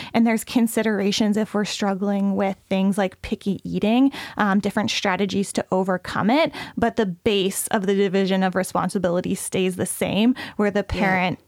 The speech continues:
Speaker 1: does not jump into the role of the child, um, in terms of taking over the, the whether and how much they consume.
Speaker 2: Mm-hmm.
Speaker 1: And this is where working with a dietitian is really important if you are struggling with a child's eating, so they can help you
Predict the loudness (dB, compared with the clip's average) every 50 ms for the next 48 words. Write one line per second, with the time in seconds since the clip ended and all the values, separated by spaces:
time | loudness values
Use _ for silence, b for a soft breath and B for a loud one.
0 | _ _ _ -4 0 0 2 2 2 0 0 0 0 0 0 0 0 0 -2 -2
1 | 0 0 0 0 0 0 0 0 0 0 0 -2 -2 -4 -4 -4 -4 -2 -2 0
2 | 0 0 -2 -2 B B B B B B -2 0 0 0 0 0 0 -2 -2 -2
3 | -2 -2 -2 0 0 -2 -2 -2 -4 -6 -8 -8 -8 -8 -6 -4 -4 -4 -2 -2
4 | -2 -4 -2 -2 -2 -2 0 -2 -2 B B B B B -2 0 0 2 2 2
5 | 0 -2 -2 -2 0 0 0 0 0 -2 -2 -2 -2 -2 -2 -2 -4 -4 -6 -8
6 | -8 -8 -6 -4 -4 -4 -4 -6 -8 -8 -10 -8 -6 -6 -6 -6 -4 -6 -6 -6
7 | -6 -6 -6 -6 -2 -2 -2 0 0 0 0 2 4 4 4 4 4 2 2 0
8 | 0 0 2 2 2 2 2 0 0 0 -2 0 0 0 0 0 0 0 -2 -2
9 | -2 -2 -2 0 -2 -2 -2 -2 -2 -2 0 0 0 0 0 0 0 0 2 2
10 | 0 0 0 -2 -2 0 0 0 0 0 0 0 0 0 2 2 2 2 0 -2
11 | -4 _ -10 -4 -2 -2 0 2 2 4 4 4 4 4 2 0 0 0 0 2
12 | 2 2 0 0 0 0 2 4 4 4 4 4 2 0 0 0 0 0 -2 -2
13 | 0 0 -2 -2 -2 -2 -2 0 0 0